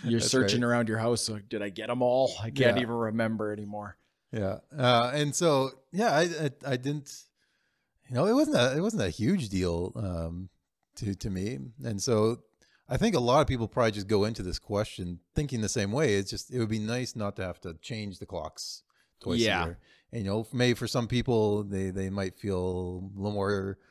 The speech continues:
Speaker 2: tired at the, that spring ahead or something like that.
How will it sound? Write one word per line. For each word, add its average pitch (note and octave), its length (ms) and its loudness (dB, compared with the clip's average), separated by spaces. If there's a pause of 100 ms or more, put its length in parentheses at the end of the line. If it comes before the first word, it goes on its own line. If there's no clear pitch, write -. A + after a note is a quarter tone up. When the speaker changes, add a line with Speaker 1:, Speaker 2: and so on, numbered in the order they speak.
(220)
Speaker 2:
tired B2+ 500 4
at A2 160 2
the, G#2 200 2
that G2 200 -4
spring A#2+ 300 -6
ahead B2+ 400 0
or B2 60 -4
something B2+ 280 -10
like B2 180 -6
that. B2 320 -6